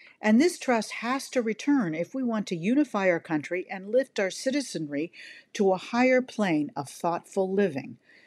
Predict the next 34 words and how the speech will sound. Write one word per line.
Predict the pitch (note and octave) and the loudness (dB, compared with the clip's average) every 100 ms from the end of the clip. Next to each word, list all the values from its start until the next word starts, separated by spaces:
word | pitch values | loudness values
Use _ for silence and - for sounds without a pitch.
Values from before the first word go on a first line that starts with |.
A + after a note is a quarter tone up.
| _ - | _ -8
to | - F#3 | 0 0
encourage | E3 - - G3+ A3 B3 G#3+ B3 | 0 -4 0 4 6 4 0 0
and | A3+ G#3 | 2 2
help | G#3+ D#3 C3 - - - _ - | 0 -2 -4 -10 -20 -20 _ 4
all | A#3 | 6
of | C4+ E3+ | 6 4
our | D3 | -2
people | C#3 D#3 C#3+ C#3+ | -2 -6 -4 -8
to | - F#3 | -6 -6
thrive | E3 - F#3 F#3 D#3 B2+ - | -6 -2 0 2 0 -2 -6
rather | - C#3 C#3+ D3 D3+ | -12 -4 -4 0 -2
than | D3 C#3+ | 0 -2
exist. | C3+ B2 C3+ C3 - - - _ _ _ _ _ _ _ _ _ _ _ _ _ - - - | -4 -2 -2 -2 -10 -12 -18 _ _ _ _ _ _ _ _ _ _ _ _ _ -20 -20 -2
I | - | 2
hope | A#3 G4+ G#4 | 4 4 4
you'll | C4 | 4
share | A#3+ - G3+ G3+ | 4 4 0 0
your | F3+ E3+ | -2 -4
thoughts | - E3+ B2 - | -2 -4 -4 -4
in | D3+ | -4
the | C3+ | -4
comment | - F3 E3+ E3+ | -4 -4 -2 -6
section | - F3 D#3 - | -2 -4 -4 -8
below. | C#3+ D3+ C#3+ A#2+ A#2 | -8 -6 -6 -6 -2
I | F3 | 0
would | E3 E3 | 2 2
love | E3+ F#3 D3+ | 4 4 2
to | - | -2
hear | C#3 D#3+ D3 | -6 -6 -6
you, | B2 A2+ - _ _ _ - | -8 -12 -18 _ _ _ 6
hear | A#3 | 6
from | G3+ D#3+ | 6 0
you. | A3+ - - _ _ - - - _ - | -4 -8 -14 _ _ -20 -20 -20 _ 6
And | C#4 C4+ D#3+ | 8 10 6